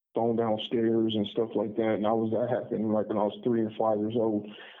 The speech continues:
But I, I, I don't wanna say who did it to me, though, just because it was, it was, it was, uh, in my family, but I just don't feel comfortable saying who, who did it, 'cause I don't wanna, you know, put them in a bad, negative light, but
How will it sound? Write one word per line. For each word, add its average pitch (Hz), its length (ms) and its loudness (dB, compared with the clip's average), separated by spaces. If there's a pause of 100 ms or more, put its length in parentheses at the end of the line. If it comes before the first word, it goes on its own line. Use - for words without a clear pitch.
(120)
But 117 100 2
I, 120 140 4
I, 120 680 0
I - 20 2
don't 127 140 2
wanna 117 280 2
say 127 180 2
who 120 220 0
did 127 200 2
it 117 160 -2
to 117 80 0
me, 107 180 2
though, 104 240 2
just 120 220 -2
because 110 480 0 (680)
it 107 100 0
was, 117 220 0
it 113 180 0
was, 113 120 0 (340)
it 120 80 2
was, 113 200 0
uh, 104 500 0
in 120 120 2
my 107 180 0
family, 113 380 2
but 104 160 2
I 113 100 2
just 110 160 -2
don't 107 480 0
feel 120 100 0
comfortable 117 480 -2
saying 110 220 0
who, 110 260 0 (160)
who 117 220 0
did 113 160 2
it, 104 140 0
'cause 117 120 -2
I 107 80 0
don't 110 180 2
wanna, 107 360 2
you 107 60 2
know, 101 380 0 (680)
put 123 180 -2
them 107 200 2
in 104 100 2
a - 20 0
bad, 104 340 2
negative 104 360 0
light, 101 340 2 (100)
but 90 300 0